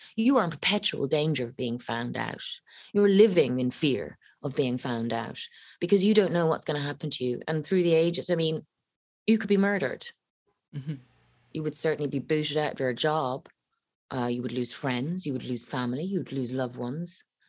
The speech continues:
Speaker 1: You know, I mean, that is a ve-, that is a huge cloud,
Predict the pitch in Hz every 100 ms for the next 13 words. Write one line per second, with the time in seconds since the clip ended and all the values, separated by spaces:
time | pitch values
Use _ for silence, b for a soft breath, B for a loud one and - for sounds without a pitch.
0 | _ _ _ _ 170 160 160 165 - -
1 | 185 180 202 214 240 208 180 175 - 208
2 | 202 180 165 - - 233 226 185 143 -
3 | - - 170 165 147 127 120